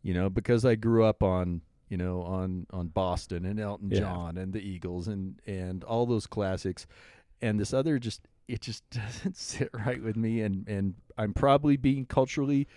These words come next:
Speaker 1: ignorant here,
Speaker 2: Uh-huh.
Speaker 1: but, um, that's, that's just me.
Speaker 2: Okay.
Speaker 1: And
Speaker 2: Yeah.
Speaker 1: so, it, it, you know, it didn't help my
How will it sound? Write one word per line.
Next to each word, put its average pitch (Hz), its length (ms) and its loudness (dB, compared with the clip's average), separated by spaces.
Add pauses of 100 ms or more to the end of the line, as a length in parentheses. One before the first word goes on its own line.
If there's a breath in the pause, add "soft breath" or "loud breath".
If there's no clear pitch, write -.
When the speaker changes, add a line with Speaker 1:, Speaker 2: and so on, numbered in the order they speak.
(540 soft breath)
Speaker 1:
ignorant 123 460 4
here, 117 320 2
Speaker 2:
Uh-huh. 95 340 8
Speaker 1:
but, 110 320 4
um, 104 340 2 (120)
that's, - 420 -4
that's 120 220 2
just - 220 -2
me. - 260 -10
Speaker 2:
Okay. 233 300 4 (800 soft breath)
Speaker 1:
And 101 180 0
Speaker 2:
Yeah. - 60 4
Speaker 1:
so, 123 100 10
it, 131 140 8
it, 139 180 -14 (300)
you 151 120 -2
know, 123 120 2
it 120 200 2
didn't 139 300 2
help 117 260 4
my 107 460 2